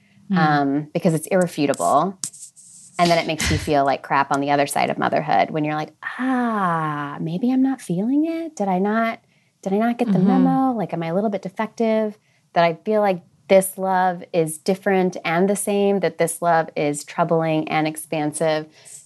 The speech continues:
Speaker 2: that this love is infuriating and, um, enlarging, just like all the others." Um,
Speaker 1: Mm-hmm.
Speaker 2: right? So, so that is what I would say to the people who do find <laughs> motherhood, uh,
Speaker 1: Mm-hmm.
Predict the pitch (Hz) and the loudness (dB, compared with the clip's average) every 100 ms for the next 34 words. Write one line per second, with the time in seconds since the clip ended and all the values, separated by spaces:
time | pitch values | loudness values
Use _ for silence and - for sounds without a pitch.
0 | - 156 156 151 151 143 135 - 143 143 | -8 -4 -4 -2 0 2 0 -4 -4 -4
1 | 139 151 139 139 139 135 139 135 143 - | -4 -2 0 2 0 0 -2 -2 -4 -6
2 | 143 135 139 139 156 165 - - 147 139 | -10 -8 -8 -6 -6 -10 -14 -12 -10 -8
3 | 139 147 160 _ _ _ - - 165 156 | -8 -10 -12 _ _ _ -16 -10 -4 -2
4 | 143 143 143 147 147 - 139 - - 147 | -2 -2 -2 -4 -8 -8 -8 -6 -6 -4
5 | 147 185 226 - - _ _ _ _ - | 0 2 2 -2 -12 _ _ _ _ -4
6 | 160 156 143 143 143 - _ _ _ _ | 2 4 4 2 -2 -8 _ _ _ _
7 | _ 190 208 196 190 - 233 190 170 170 | _ 0 2 2 0 -2 2 2 0 -4
8 | - - - - 262 240 330 381 302 285 | -18 -20 -20 -6 -2 2 2 0 0 2
9 | 247 220 - 226 185 170 196 190 214 208 | 2 0 0 2 2 0 -4 -2 0 0
10 | 202 175 247 311 294 - 175 151 156 190 | 0 0 2 2 2 0 0 0 -2 2
11 | 214 214 175 - 160 175 165 _ _ _ | 2 2 0 0 2 2 0 _ _ _
12 | - - 165 170 160 151 170 175 | -20 -6 2 4 4 4 0 -4